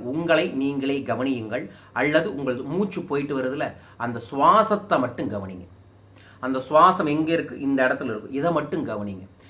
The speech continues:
இதை கவனிக்க, கவனிக்க, கவனிக்க மனம் ரொம்ப, ரொம்ப, ரொம்ப லேசா மாறும். என்னன்னே தெரியாம உங்க பாடி வெயிட்டே காணாம போகும்.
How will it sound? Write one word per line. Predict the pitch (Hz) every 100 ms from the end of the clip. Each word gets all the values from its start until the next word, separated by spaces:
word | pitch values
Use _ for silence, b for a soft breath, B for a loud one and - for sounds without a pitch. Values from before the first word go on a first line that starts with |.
| b 156
இதை | 156 160
கவனிக்க, | 143 170 220 240 226
கவனிக்க, | - 147 165 170 151
கவனிக்க | 127 127 147 139 135 117 117 B -
மனம் | 117 139 185 143 135 -
ரொம்ப, | 131 175 190
ரொம்ப, | 180 175
ரொம்ப | 165 156 151
லேசா | 120 135 170 170 - 143
மாறும். | 101 95 95 - - - - - - - - - b b b
என்னன்னே | 143 175 220 226 247 262
தெரியாம | 202 185 185 190 190
உங்க | 135
பாடி | 113 139 170 208 208
வெயிட்டே | 156 147 156 147 147 143 - - - - - -
காணாம | - 135 151 147 135
போகும். | - 107 101